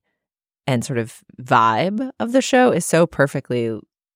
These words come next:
that. It's kind of the, like, extreme middle brow review pitched with,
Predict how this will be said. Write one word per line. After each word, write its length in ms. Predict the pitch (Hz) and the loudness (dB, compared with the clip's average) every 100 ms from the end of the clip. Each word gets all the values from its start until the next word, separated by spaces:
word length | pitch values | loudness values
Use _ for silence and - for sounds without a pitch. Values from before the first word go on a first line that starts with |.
| - | -4
that. 320 | 131 87 - | 2 2 2
It's 160 | 110 92 | -4 -6
kind 180 | 127 113 | -4 -4
of 120 | - | -2
the, 100 | 113 | 0
like, 240 | 113 110 | 0 -4
extreme 680 | - - - - 143 127 120 | -8 -10 -8 -2 2 2 2
middle 220 | 120 113 | 2 0
brow 640 | 107 117 110 107 107 101 | 0 2 4 2 2 -2
review 580 | 120 120 117 113 113 113 | -2 -2 0 2 2 0
pitched 420 | - 139 120 - 123 | -2 0 0 -2 -2
with, 200 | 117 | -2